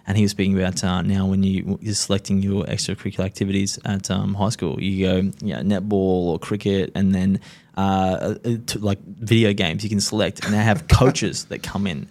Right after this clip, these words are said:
Speaker 1: and coach you on that game, and, uh,
Speaker 2: Really?
Speaker 1: yeah, run tournaments as well versus other schools.
Speaker 2: Yep.
Speaker 1: It's a, it's a full on thing. So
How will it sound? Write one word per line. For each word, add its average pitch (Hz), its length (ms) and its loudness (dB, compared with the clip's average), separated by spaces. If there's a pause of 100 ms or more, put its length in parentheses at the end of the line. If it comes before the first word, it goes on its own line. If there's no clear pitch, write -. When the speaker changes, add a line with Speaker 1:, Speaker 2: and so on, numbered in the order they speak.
(140)
Speaker 1:
and 95 400 -4
coach - 360 0
you 101 80 -2
on 98 80 -2
that 101 240 -6
game, 98 400 -2
and, - 160 -4
uh, 185 260 0
Speaker 2:
Really? 101 160 -6
Speaker 1:
yeah, 113 240 2
run 87 220 -2
tournaments 117 580 2
as 95 140 -4
well 98 260 2
versus 101 180 -2
other 85 160 -4
schools. 98 580 0
Speaker 2:
Yep. 147 200 0 (340)
Speaker 1:
It's - 160 -4
a, 104 80 2
it's 95 140 0
a 127 40 0
full 120 200 0
on 95 140 2
thing. 139 320 -2
So 95 440 2